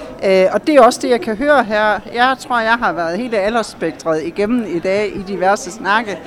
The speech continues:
Øh, og, og det er med udgangspunkt i deres hverdag. Hvad, hvad er med til at berige den?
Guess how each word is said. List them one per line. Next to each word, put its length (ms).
Øh, 260
og, 80
og 160
det 180
er 140
med 140
udgangspunkt 720
i 80
deres 200
hverdag. 560
Hvad, 340
hvad 200
er 80
med 200
til 160
at 100
berige 400
den? 220